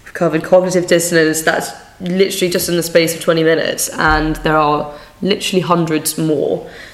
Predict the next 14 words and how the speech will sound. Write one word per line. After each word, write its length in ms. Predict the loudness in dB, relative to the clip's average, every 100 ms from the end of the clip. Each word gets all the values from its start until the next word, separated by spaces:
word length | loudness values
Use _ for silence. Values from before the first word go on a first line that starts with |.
| -4
And 160 | 2 2
in 100 | 2
terms 360 | 2 2 2 2
of 440 | 2 0 -8 -18 -20 -20 _ -4
mitigating 720 | -2 -2 0 -2 -2 -6 -8
for 460 | -6 -4 -2 -2 -4 -10 -18 -20 -20 -12
these 600 | -6 -6 -6 -8 -12 -10 -6
issues, 400 | -6 -6 -6 -4
I 60 |
mean, 300 | -4 -4 -10 -20 -20 -20 -4
firstly, 680 | 2 2 2 2 2 2
we 100 | 0 0
have 160 | -2 -2
to 420 | 0 0 -2